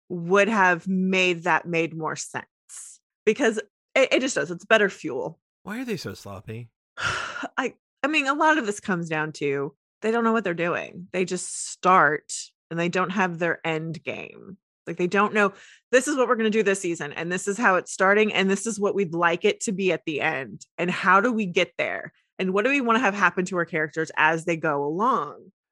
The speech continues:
Speaker 2: Somebody posted this the other day as, like, a writing Twitter thing, and they,
Speaker 1: Mm-hmm.
Speaker 2: they meant it partly as a joke, but it's really true. An idea is not a plot.
Speaker 1: Sure.
Speaker 2: And that's what they've got here.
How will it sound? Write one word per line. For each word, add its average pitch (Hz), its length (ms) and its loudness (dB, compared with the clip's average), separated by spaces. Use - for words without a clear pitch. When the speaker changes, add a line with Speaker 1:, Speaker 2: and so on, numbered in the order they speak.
Speaker 2:
Somebody 135 340 0
posted 107 400 -4
this 104 200 -6
the 104 160 -6
other 101 200 -4
day 95 380 -6
as, 107 180 -12
like, 95 160 -12
a 90 80 -14
writing 95 440 -12
Twitter 101 320 -8
thing, 101 440 -10
and 110 180 -6
they, 104 200 -2
Speaker 1:
Mm-hmm. - 160 -12
Speaker 2:
they 123 140 -2
meant 123 220 -4
it 127 140 -4
partly 110 380 -4
as 107 160 -6
a 104 80 -8
joke, 98 420 -10
but 110 160 -4
it's 110 160 -10
really 110 480 -2
true. 87 600 -10
An 98 120 -12
idea 95 420 -8
is 87 180 -16
not 90 220 -16
a - 60 -20
plot. - 400 -16
Speaker 1:
Sure. - 680 2
Speaker 2:
And 120 280 -2
that's 110 300 -2
what 120 120 -4
they've 104 240 -10
got 95 280 -8
here. 95 400 -12